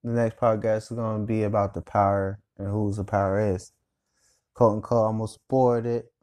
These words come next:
I probably did spoil it. You already know who it is I'm talking about, but quote unquote, the power will be in the next episode. So I hope you enjoy episode two. This was your boy, Maverick,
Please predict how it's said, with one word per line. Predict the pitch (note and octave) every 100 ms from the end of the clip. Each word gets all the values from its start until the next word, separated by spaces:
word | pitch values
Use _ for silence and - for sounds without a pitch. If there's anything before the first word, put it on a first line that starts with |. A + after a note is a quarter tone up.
| _
I | G#2
probably | - G#2+ G#2
did | G#2 G#2+ G2
spoil | - A2 G#2+ G#2
it. | G#2+ -
You |
already | G#2 G2+
know | G#2 G#2 G#2
who | G#2
it | G2+
is | G#2 G#2 G2+
I'm | G2+
talking | G2 G#2 G#2 G2+
about, | G2 G2+ G2+
but | G2 F#2 - _ _ _
quote | - A2+
unquote, | G#2+ - A2 G#2+ - _ _ _ _ _ _
the | G2+
power | - A2+ A2 A2 G#2 G2+ - _ _ _ _ _ _ _ _ _ _ _ _ _ _ _ _ _ _ _ _ -
will | G#2+
be | G#2+ G#2
in |
the | G2
next | G#2 G2+ -
episode. | G#2 G#2 G#2+ - G#2+ G#2 G2+ - _ _ _ _
So | -
I | G#2
hope | G2+ A2 G#2+
you |
enjoy | A2+ A2+ A2+ A2
episode | F#2 G#2+ G#2+ - A2+ -
two. | - A2+ A2 G#2+ G#2
This | G#2 -
was | A2 A2+ A#2 A#2
your | B2+
boy, | B2 - B2 A#2+ A2+ A2+ G#2+ - _
Maverick, | G2+ G2+ G#2 G#2 G#2+ G#2+ G#2